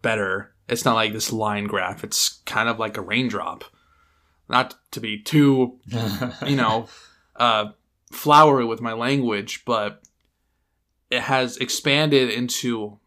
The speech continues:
Speaker 1: pretty much every aspect of our lives. And it does reflect on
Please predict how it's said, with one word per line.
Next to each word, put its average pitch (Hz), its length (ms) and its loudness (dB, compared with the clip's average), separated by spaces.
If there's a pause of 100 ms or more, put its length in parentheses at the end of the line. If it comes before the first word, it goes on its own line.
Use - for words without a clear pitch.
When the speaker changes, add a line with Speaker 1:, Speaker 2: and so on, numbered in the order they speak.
(160)
Speaker 1:
pretty 151 160 0
much 135 280 -2
every 120 680 -4 (380)
aspect 123 360 -2
of 110 100 -6
our 113 100 0
lives. 113 760 -2 (680)
And 120 360 -2 (580)
it - 180 -4
does 120 340 0
reflect 117 440 -2
on 104 140 -8